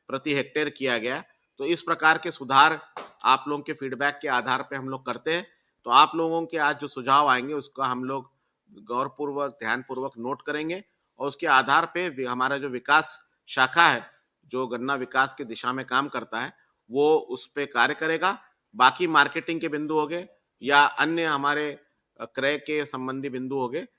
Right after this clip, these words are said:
या समिति में अगर कोई सुझाव के बिंदु हो गए, तो हमारे सभी अधिकारी हैं। हमारे फेडरेशन के मिलों के संबंध में आप लोगों के कोई सुझाव हो गए,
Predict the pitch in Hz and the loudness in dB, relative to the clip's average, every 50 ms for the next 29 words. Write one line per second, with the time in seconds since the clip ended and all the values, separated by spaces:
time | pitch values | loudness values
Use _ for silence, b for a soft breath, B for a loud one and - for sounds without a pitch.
0 | _ _ _ _ 110 120 139 143 - 156 139 156 165 160 185 190 185 180 175 175 | _ _ _ _ -4 -2 -2 -2 0 -2 -4 -4 -4 -4 -2 -2 -2 0 0 0
1 | 170 165 151 160 156 - 160 139 - 139 120 135 131 135 131 143 127 127 120 123 | -2 -2 -4 -6 -6 -8 -10 -10 -10 -6 -4 -2 -2 -2 -4 -6 -10 -8 -8 -8
2 | 123 120 120 113 110 - - - - 156 _ _ _ _ - 135 127 120 123 135 | -8 -8 -6 -6 -8 -10 -10 -12 -16 -20 _ _ _ _ -8 -6 -2 0 0 0
3 | 143 147 139 - 135 139 156 147 127 120 131 - 131 127 123 131 131 131 151 190 | 0 -2 -4 -8 -8 -6 -6 -6 -6 -6 -4 0 0 0 0 0 -4 -6 -8 -12
4 | _ _ _ _ _ _ _ _ _ - - - - 131 143 156 170 165 165 156 | _ _ _ _ _ _ _ _ _ -20 -14 -8 -2 2 2 4 4 2 0 -2
5 | 147 131 156 165 170 - 175 170 170 160 165 156 143 139 151 165 160 175 156 151 | -2 -2 -2 -2 -2 -2 -4 -6 -4 -4 -4 -4 -2 -2 -2 -2 -4 -4 -8 -8
6 | 151 151 156 156 156 156 160 160 165 156 160 _ _ _ _ _ _ - - 123 | -6 -6 -6 -6 -6 -4 -4 -4 -4 -6 -8 _ _ _ _ _ _ 0 2 2
7 | 135 135 - 147 147 135 151 143 - 151 147 - 139 120 120 127 131 139 143 143 | 2 2 0 -6 -6 -6 -8 -6 -6 -8 -8 -8 -6 -2 2 4 4 4 2 0
8 | 139 123 147 160 | -2 -4 -6 -10